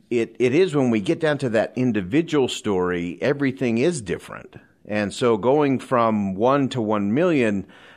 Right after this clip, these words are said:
uh, is a heck of a lot more than a fundraising secret. It, it's really the formula for how each of us should approach some of the critical issues of our day.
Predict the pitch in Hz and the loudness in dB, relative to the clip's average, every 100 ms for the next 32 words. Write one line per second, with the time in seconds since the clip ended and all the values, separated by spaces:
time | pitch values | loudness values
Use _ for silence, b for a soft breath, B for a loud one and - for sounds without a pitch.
0 | B 98 98 117 123 104 101 151 147 117 | B 2 2 2 0 0 -2 -2 0 2
1 | 107 80 104 104 98 87 135 123 98 80 | 2 2 0 0 0 -4 -2 0 0 -2
2 | 80 71 - 80 - - 90 78 - 98 | -6 -10 -10 -10 -10 -10 -10 -8 -6 -6
3 | - 135 127 98 92 - 127 127 110 104 | -4 0 0 0 -4 -4 -2 0 0 0
4 | 101 101 - 104 90 104 107 120 113 82 | -2 -6 -8 -4 -2 0 0 -2 -4 -4
5 | 90 - 92 87 - - 165 98 90 - | -6 -4 -4 -4 -6 -4 0 0 -4 -12
6 | - b b b b - 123 113 101 98 | -16 b b b b -8 -2 0 0 -2
7 | 95 - 131 110 92 101 - 101 85 90 | -2 -4 -4 -2 -2 -2 -2 -6 -6 -4
8 | 87 80 69 92 80 - | -4 -4 -2 -2 -2 -6